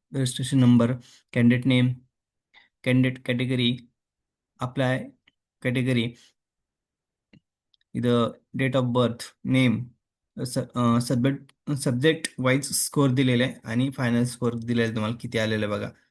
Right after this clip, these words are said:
मार्क दिलेले शेवटी. तर अशा प्रक-, अशा प्रकारे मित्रांनो ही लिस्ट लागलेली आहे गुणवत्ता यादी. तुम्ही चेक करू शकता, आपलं नाव असेल तर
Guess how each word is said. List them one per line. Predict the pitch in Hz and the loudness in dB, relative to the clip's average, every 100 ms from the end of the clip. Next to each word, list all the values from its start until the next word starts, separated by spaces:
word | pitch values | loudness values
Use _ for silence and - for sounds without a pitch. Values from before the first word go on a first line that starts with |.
| _ - | _ -4
मार्क | 117 120 | -2 0
दिलेले | 120 113 101 110 | -2 -2 0 -2
शेवटी. | 120 98 104 92 _ _ _ _ _ _ _ _ _ _ _ _ _ _ _ _ _ _ _ _ _ _ _ _ _ _ _ - _ _ _ _ - _ - | -4 -4 -6 -10 _ _ _ _ _ _ _ _ _ _ _ _ _ _ _ _ _ _ _ _ _ _ _ _ _ _ _ -20 _ _ _ _ -20 _ -4
तर | 127 | -2
अशा | 123 131 | 0 -2
प्रक-, | 139 131 - - | -6 -8 -10 -10
अशा | 120 123 156 | -4 -2 -2
प्रकारे | 160 135 139 143 139 - | -2 0 0 0 -4 0
मित्रांनो | 127 131 135 143 | 0 2 2 2
ही | 127 123 | 2 2
लिस्ट | 127 - 139 | 0 -2 -2
लागलेली | 127 127 113 | 0 0 0
आहे | 135 - _ - | -4 -10 _ -8
गुणवत्ता | 120 123 123 123 | 0 0 2 0
यादी. | 113 | 0
तुम्ही | 120 131 127 | -2 -2 -2
चेक | 135 | -4
करू | 123 123 | -2 -2
शकता, | 127 127 | -2 -4
आपलं | 123 123 | -2 0
नाव | 120 120 | 2 0
असेल | 120 113 | -2 -4
तर | 123 | -4